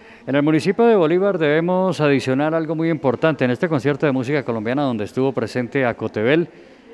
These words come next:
para ofrecerles también las imágenes, estaremos invitándolos a que aprecien lo que fue este concierto de música andina con una nómina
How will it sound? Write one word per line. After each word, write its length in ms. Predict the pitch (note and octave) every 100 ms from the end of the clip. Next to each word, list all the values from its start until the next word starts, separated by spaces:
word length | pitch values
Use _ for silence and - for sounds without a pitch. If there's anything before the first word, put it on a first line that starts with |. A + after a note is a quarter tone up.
| -
para 160 | - A2+
ofrecerles 460 | G#2 G#2+ C3 C#3 -
también 360 | A#2 B2 C3
las 220 | C3 A2+
imágenes, 560 | A#2 B2+ C3+ C#3 D3 -
estaremos 680 | G#2+ G#2 A2 A#2 A#2+ A#2 A2
invitándolos 680 | G#2 G2+ A#2+ B2 B2 G#2 - - - - -
a 140 | A2+
que 840 | - A2+ A2 G#2+ G#2+ G#2 G#2 G#2 -
aprecien 680 | A2+ - D#3+ - C3+ C#3 D3 - - - -
lo 120 | A2+
que 120 | A2+
fue 320 | G#2+ C3+ C#3+ -
este 240 | C3 -
concierto 800 | C3 A2+ - C3+ B2+ - C3+ C#3 B2
de 120 | A2
música 380 | C3 C#3 C3 A2+
andina 340 | G#2+ C3+ C#3+
con 220 | - A#2
una 180 | B2 C3+
nómina 480 | C3+ C3+ C3+ C3+